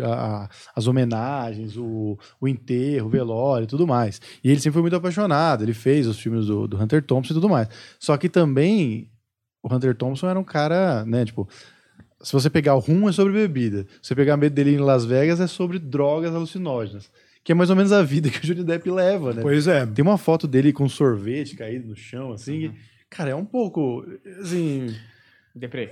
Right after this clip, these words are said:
Speaker 1: É, meio
Speaker 2: Dá
Speaker 1: bad
Speaker 2: dó,
Speaker 1: vibe.
Speaker 2: né?
Speaker 1: É.
Speaker 2: Mas é, mas é isso. Ele, ele, o Johnny Depp, ele, ele assumiu esse lado bad boy quando ele começou a carreira, porque ele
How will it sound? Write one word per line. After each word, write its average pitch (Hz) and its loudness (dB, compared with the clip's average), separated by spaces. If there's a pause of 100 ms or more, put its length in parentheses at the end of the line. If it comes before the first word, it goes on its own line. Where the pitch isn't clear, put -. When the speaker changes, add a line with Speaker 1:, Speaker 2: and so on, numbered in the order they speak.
Speaker 1:
É, 254 4
meio 226 0
Speaker 2:
Dá 214 2
Speaker 1:
bad 262 4
Speaker 2:
dó, 156 4 (120)
Speaker 1:
vibe. 143 0
Speaker 2:
né? 190 2
Speaker 1:
É. 147 2
Speaker 2:
Mas 269 2
é, 247 0
mas 214 -2
é 240 4
isso. 202 -2
Ele, 175 0
ele, 180 2
o 170 -4
Johnny 202 -2
Depp, 175 0
ele, 170 0
ele 151 -4
assumiu 160 -2
esse 240 -4
lado 131 -4
bad 120 -4
boy 123 -8
quando 120 -12
ele 117 -8
começou 113 -16
a - -12
carreira, 117 -10
porque 156 -8
ele 170 -4